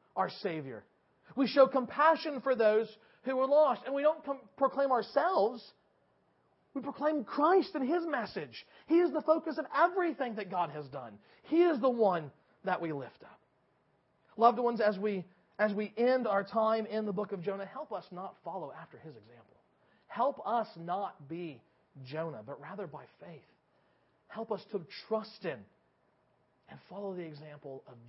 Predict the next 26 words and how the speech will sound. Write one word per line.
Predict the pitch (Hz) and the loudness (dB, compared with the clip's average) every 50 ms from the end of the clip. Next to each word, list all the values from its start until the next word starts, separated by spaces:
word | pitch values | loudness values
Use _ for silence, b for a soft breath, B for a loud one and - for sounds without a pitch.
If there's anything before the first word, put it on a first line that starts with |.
| 120 123 | -18 -16
Jesus, | 143 160 170 175 156 131 - - - - - - - _ _ _ _ _ _ _ _ _ _ _ _ _ _ - | -14 -12 -12 -12 -12 -14 -16 -20 -20 -20 -20 -20 -20 _ _ _ _ _ _ _ _ _ _ _ _ _ _ -18
the | 139 | -18
good | 120 123 160 165 156 139 135 123 127 123 _ _ - | -14 -12 -10 -10 -10 -10 -12 -14 -16 -20 _ _ -20
and | 139 131 117 - | -20 -20 -18 -18
better | 131 131 123 123 117 110 - _ _ _ _ _ _ _ _ _ _ _ - | -18 -18 -18 -18 -20 -20 -20 _ _ _ _ _ _ _ _ _ _ _ -20
Jonah. | 117 - - - _ _ _ _ _ _ _ _ _ _ _ _ _ _ _ _ _ _ - _ _ - | -20 -20 -20 -20 _ _ _ _ _ _ _ _ _ _ _ _ _ _ _ _ _ _ -20 _ _ 0
Father, | - 175 165 170 160 | 2 2 2 2 0
we | 180 175 | -2 -4
are | 156 143 | -4 -4
thankful | - 185 175 175 165 - - 170 151 - | -2 -2 -2 -2 -4 -8 -8 -8 -8 -6
for | - 170 | -6 -6
your | 156 156 151 147 | -4 -4 -4 -4
word. | 143 160 165 165 165 156 | -4 -4 -4 -4 -6 -6
We | 156 139 | -8 -10
are | 135 - - | -12 -10 -10
thankful | 165 165 160 156 - - 170 151 - - | -10 -10 -12 -14 -14 -10 -10 -10 -10 -8
for | - 156 151 143 127 120 b b b b b b b b | -8 -6 -6 -6 -6 -8 b b b b b b b b
the | 170 165 | -6 -2
way | 156 165 160 170 170 170 165 156 151 | 0 2 2 2 2 0 -4 -4 -4
it | 156 143 - - 151 147 | -6 -6 -8 -10 -10 -6
doesn't | 175 180 165 170 147 156 | -6 -6 -6 -6 -10 -8
just | 160 170 160 - - - | -6 -6 -6 -8 -10 -14
inform | 160 156 135 - - 190 190 185 175 165 | -14 -14 -14 -12 -8 -6 -6 -6 -6 -6
our | 147 151 147 | -8 -8 -8
minds, | 151 160 156 165 165 156 151 143 127 127 | -4 -4 -2 -2 -2 -4 -6 -10 -14 -14
but | 139 127 | -14 -16